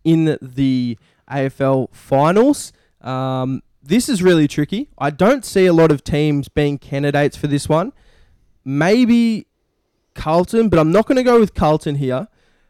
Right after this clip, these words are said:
I'm gonna go with Fremantle. I think they've got a couple of young additions to their list. Um, in Will Brodie, you s-, we saw Jordan Clark come from Geelong. I think they've got one of the best young ruckmans in the comp in Sean Darcy.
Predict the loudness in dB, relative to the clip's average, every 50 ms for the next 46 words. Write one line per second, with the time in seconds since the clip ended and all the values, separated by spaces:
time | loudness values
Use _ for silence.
0 | _ _ _ _ -2 0 2 2 2 2 2 2 2 2 2 0 -2 0 0 2
1 | 2 2 0 0 0 -2 -4 -6 -6 _ _ _ _ _ _ _ _ -6 -6 -4
2 | -4 -6 -4 -2 -2 -2 0 0 0 0 0 -2 -6 -4 0 -2 0 2 4 4
3 | 4 4 4 2 2 2 0 0 0 0 -2 0 0 -2 -4 -4 -4 -4 -2 -2
4 | -2 -2 0 0 -2 -2 -2 -6 -8 -6 -4 -4 -2 -2 -4 -4 -2 2 2 2
5 | 4 4 4 4 4 4 2 2 0 -4 -4 -6 -10 -12 -14 -14 -10 -12 -10 -6
6 | -4 -4 -4 -2 0 0 0 0 0 -4 -6 -4 -2 -2 -2 -2 -4 _ -10 -10
7 | -10 -10 -12 -10 _ -8 -8 -6 -6 -4 0 2 4 4 4 2 0 -4 -8 _
8 | _ _ _ _ _ _ _ _ _ _ _ _ _ _ _ 0 0 2 2 0
9 | 0 0 0 0 2 2 4 2 2 2 0 -2 -2 0 0 0 0 -2 -4 -8
10 | -14 -18 -20 _ -4 -2 0 0 2 2 4 4 4 2 0 -4 -4 -4 -4 -4
11 | -4 -4 -4 -2 -2 -4 -2 -2 -4 -4 -4 -4 -2 0 0 0 0 -2 0 0
12 | 2 2 2 0 -2 -6 -6 -8